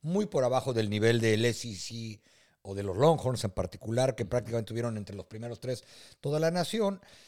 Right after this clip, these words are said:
Después les tocaría enfrentarse contra el que gane entre,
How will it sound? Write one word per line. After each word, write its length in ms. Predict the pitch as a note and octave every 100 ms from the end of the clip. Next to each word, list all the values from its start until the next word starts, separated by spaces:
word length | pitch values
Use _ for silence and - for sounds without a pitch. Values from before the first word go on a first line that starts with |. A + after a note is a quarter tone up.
| _
Después 420 | - F#3 - C4 C#4+
les 160 | C4+
tocaría 440 | - G3 F#3 F3+ G3+
enfrentarse 960 | G3+ A3 A3+ G#3+ A3 G3 - D#3+ E3+ _ _ _ _ _
contra 320 | - F#3 E3
el 120 | F3+ F3
que 140 | F3+
gane 460 | G3 G#3 E3+ F#3+ - _ -
entre, 680 | D#3 F#3+ F3 G3 A3 -